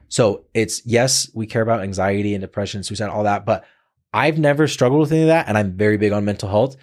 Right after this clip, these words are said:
because that's what brings me joy and fulfillment. So I want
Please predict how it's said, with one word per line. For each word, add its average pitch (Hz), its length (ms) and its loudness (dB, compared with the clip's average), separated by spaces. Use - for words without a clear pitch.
because 117 260 0
that's 113 300 0
what 110 120 -4
brings 107 600 -4
me 110 240 0
joy 95 280 0
and 90 120 -8
fulfillment. 85 400 -10
So 107 420 2
I 131 140 2
want 127 480 0